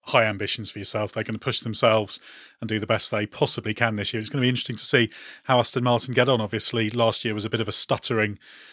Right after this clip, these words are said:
moment in their rise since Lawrence Stroll took over the team, but hopefully we'll see, uh, a fair bit more from them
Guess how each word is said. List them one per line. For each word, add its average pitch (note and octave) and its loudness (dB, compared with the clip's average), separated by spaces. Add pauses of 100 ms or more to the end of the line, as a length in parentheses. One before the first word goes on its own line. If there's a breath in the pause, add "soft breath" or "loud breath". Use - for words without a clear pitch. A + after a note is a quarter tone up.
(160 loud breath)
moment A#2+ 4
in G2+ -8
their G2+ 0
rise A2 4
since - -4 (120)
Lawrence G#2+ -6
Stroll G2 -6
took - -6
over A2 0
the F#2 -10
team, A2 -4
but G#2+ -4 (200 soft breath)
hopefully B2 0
we'll A2 0
see, A2+ 2
uh, A2+ 4 (420 loud breath)
a - -10
fair C3+ 2
bit A#2+ -6
more B2+ 0
from B2 -4
them B2 -2